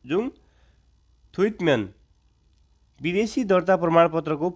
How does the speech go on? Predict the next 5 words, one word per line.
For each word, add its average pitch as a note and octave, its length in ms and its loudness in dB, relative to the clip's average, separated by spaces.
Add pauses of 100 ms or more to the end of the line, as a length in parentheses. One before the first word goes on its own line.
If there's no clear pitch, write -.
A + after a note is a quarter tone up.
पछाडिको F3+ 520 0
भाग A#2+ 360 0 (1800)
नाल्चागा F3+ 680 2 (760)
छक्के F#3 380 -2
इत्ता, B2+ 340 -4